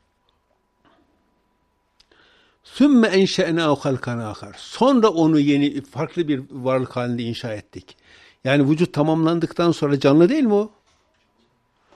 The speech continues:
Başka varlık haline sonra getirdik diyor. Başka varlık haline getiren şeyi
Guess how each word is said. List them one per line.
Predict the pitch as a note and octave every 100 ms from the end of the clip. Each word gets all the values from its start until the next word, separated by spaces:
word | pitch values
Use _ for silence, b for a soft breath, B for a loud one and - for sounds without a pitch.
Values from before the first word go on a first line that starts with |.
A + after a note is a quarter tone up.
| b b b b b b _ _
Başka | A#2+ C#3 D3 - A3+
varlık | G#3 G3 G3+ G3+ E3
haline | E3 E3+ D#3+
sonra | - F3 G3+ G3
getirdik | D#3+ C#3 - C3 A#2 A#2+ - -
diyor. | A#2+ G#2+ - _ b b b -
Başka | C3+ C3+ F#3 F#3+
varlık | F3 E3 C#3+
haline | D#3 D#3 D3+ C#3+
getiren | D3 C#3 D3 D3+
şeyi | C#3+ D3+ D3 D3 D3+